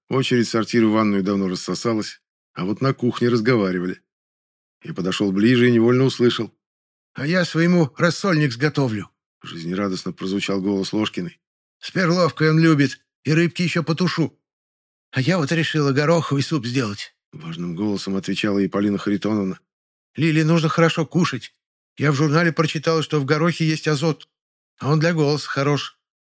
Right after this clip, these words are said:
Да и Орфей Леонидович гороховый суп сильно любит». «Это в каком же журнале такое пишут?» заволновалась Ложкина. «В учёном. Я у соседки брала. Она у нас в колхозе в клубе работает. Грамотная».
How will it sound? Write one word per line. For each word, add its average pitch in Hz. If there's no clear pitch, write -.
Да 139
и 151
Орфей 170
Леонидович 170
гороховый 170
суп 160
сильно 151
любит». 143
«Это -
в -
каком 170
же 117
журнале 147
такое 139
пишут?» -
заволновалась 90
Ложкина. 101
«В 110
учёном. 139
Я 147
у 165
соседки 156
брала. 143
Она 165
у 165
нас 170
в -
колхозе 170
в 156
клубе 139
работает. 127
Грамотная». 151